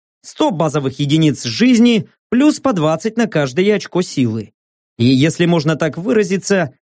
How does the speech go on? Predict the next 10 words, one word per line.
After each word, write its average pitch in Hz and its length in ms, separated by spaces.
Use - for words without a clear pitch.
естественную 196 920
броню. 165 600
Ловкость, 156 640
в - 80
свою 240 280
очередь, 233 420
повышает 208 520
не 190 100
только 240 400
скорость 123 680